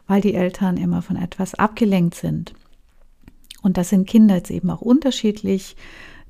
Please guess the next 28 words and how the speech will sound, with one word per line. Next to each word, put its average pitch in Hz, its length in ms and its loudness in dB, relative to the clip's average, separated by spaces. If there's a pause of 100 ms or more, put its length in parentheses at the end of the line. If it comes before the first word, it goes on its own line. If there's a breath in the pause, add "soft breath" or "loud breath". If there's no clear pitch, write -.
die 185 80 -6
gehen 190 220 2
unterschiedlich 190 640 0
damit 175 340 -2
um, 262 200 6
aber 202 200 0
nehmen 196 220 2
wir 185 80 0
mal 175 140 0
an, 196 360 2
ein 185 240 0
Kind 190 300 0
empfindet 185 480 0
eben 180 260 -2
die 180 160 -4
Aufmerksamkeit 175 840 -4
nicht 233 280 0
als 208 160 -2
ausreichend, 175 960 -4 (560 loud breath)
dann 190 220 2
kann 196 220 2
es 196 60 -4
in 185 180 -2
einen 175 200 -2
starken 175 460 -4
inneren 180 480 0
Erregungszustand 190 960 -2
kommen, 175 640 0